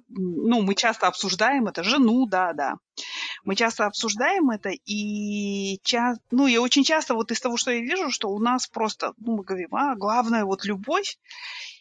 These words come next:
и все вот эти всякие такие красивые слова произносим, а потом, в смысле, а, получается, что любовная лодка разбилась об быт. И в этом отношении вот мне очень понравилось,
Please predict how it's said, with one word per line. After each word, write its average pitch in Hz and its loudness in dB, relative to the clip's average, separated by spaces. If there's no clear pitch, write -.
и - -12
все 226 2
вот 202 -2
эти 196 0
всякие - -6
такие 180 -10
красивые 185 -2
слова 180 0
произносим, 190 -2
а 180 0
потом, 285 2
в - -8
смысле, 208 -2
а, 170 0
получается, 220 0
что 196 0
любовная 208 2
лодка 233 0
разбилась 202 -2
об 190 0
быт. - -4
И 226 -2
в 240 0
этом 277 4
отношении 370 4
вот 240 0
мне 247 4
очень 247 2
понравилось, 247 2